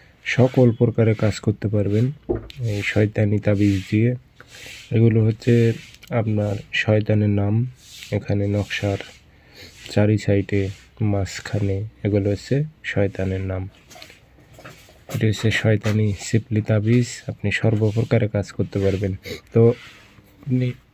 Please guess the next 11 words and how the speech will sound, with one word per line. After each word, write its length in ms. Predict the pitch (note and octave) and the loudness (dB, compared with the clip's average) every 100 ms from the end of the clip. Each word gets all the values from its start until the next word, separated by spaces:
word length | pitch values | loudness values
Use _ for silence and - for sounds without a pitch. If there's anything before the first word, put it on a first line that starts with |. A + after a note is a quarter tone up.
| A#2 | 6
বশীকরণ 520 | A2 - A#2 A#2 A#2 | 6 4 0 2 2
কাজ 180 | A2+ A2 | 4 2
কীভাবে 340 | - G#2+ G#2+ G#2+ | 2 2 4 2
করবেন 340 | G#2 G2 G#2 A2 - _ - - G#2+ | 2 0 0 -2 -4 _ -20 -6 0
বলে 260 | G2+ G2+ | 2 4
দিতেছি। 380 | F#2+ G2 F#2+ - G#2 | 4 2 0 0 2
বিবাহিত 420 | G#2 G2+ G#2 G#2+ | 4 4 2 2
হোক 180 | G2+ G#2+ | 2 2
বা 100 | A2 | 2
অবিবাহিত 480 | G#2 G2+ G2 G2 F#2 | 2 0 0 0 0
হোক, 220 | F#2+ F#2+ | 0 0